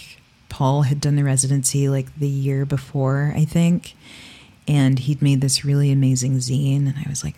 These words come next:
"Oh, this is very cool." It was a very eye-opening experience for me. I learned a lot, and so I applied for the studio residency at the Atlanta Contemporary Art Center, which is this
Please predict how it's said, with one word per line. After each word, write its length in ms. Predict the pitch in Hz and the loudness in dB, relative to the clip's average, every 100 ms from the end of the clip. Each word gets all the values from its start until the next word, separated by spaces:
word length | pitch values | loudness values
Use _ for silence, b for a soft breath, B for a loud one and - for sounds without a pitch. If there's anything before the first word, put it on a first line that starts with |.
| - | -4
"Oh, 360 | 135 131 131 - - _ - | -2 -2 -4 -8 -20 _ -8
this 220 | - - | -6 -6
is 220 | 151 - | -6 -8
very 320 | - - - | -6 -6 -6
cool." 360 | 135 - - 151 B B B B B B - | -6 -6 -4 -4 B B B B B B 0
It 120 | - | 2
was 160 | 175 | 4
a 60 | 185 | 4
very 360 | 156 156 160 - | 4 4 4 2
eye-opening 840 | 143 147 151 135 156 135 131 135 - | 0 2 0 0 2 2 2 0 -4
experience 680 | - - 147 170 156 123 - | -6 -2 2 2 2 0 -4
for 120 | - | -4
me. 360 | - - 131 156 _ _ _ _ _ | -4 -4 -6 -10 _ _ _ _ _
I 120 | 143 147 | 0 2
learned 320 | 139 135 147 | 2 2 2
a 60 | |
lot, 360 | 139 113 113 165 - _ - - - | 2 0 0 -2 -4 _ -20 -14 0
and 180 | 160 151 | 2 4
so 200 | 160 147 | 2 4
I 80 | |
applied 420 | 147 139 - 143 139 | 2 0 -2 -2 -2
for 140 | 147 | -2
the 100 | 139 | 0
studio 420 | - - 147 143 | 0 2 2 2
residency 600 | 135 123 131 113 - 139 | 2 0 0 -2 -2 -4
at 80 | 101 | -2
the 100 | 127 | -4
Atlanta 380 | - 131 127 131 | -2 -2 0 -2
Contemporary 560 | - 127 131 135 131 | -4 0 0 0 -2
Art 240 | - 92 - | -2 -4 -6
Center, 520 | - - - 151 135 B B B B B B B B | -4 -6 -4 -6 -6 B B B B B B B B
which 220 | 143 135 | -2 0
is 180 | 135 127 | 0 0
this 400 | 131 131 - | 0 0 0